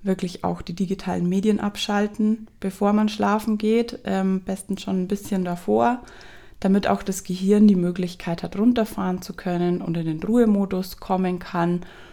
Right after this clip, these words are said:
und dadurch viel besser, ja, in der Nacht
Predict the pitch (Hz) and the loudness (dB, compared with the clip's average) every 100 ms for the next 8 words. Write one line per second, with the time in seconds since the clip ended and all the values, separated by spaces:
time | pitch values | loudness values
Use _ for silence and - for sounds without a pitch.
0 | - - - 190 180 175 - - - - | -20 -20 -6 -2 0 0 -4 -16 -20 -2
1 | 170 170 185 185 - - - - 202 190 | 2 2 2 -2 -4 -20 -20 -6 -2 -2
2 | - - - - - - - 180 185 - | -4 -18 -20 -20 -20 -20 -6 -2 -2 -2
3 | 190 180 - - - - - - 175 185 | 0 0 -4 -12 -20 -20 -12 0 2 4
4 | 185 175 - - - - | 4 4 2 -2 -14 -18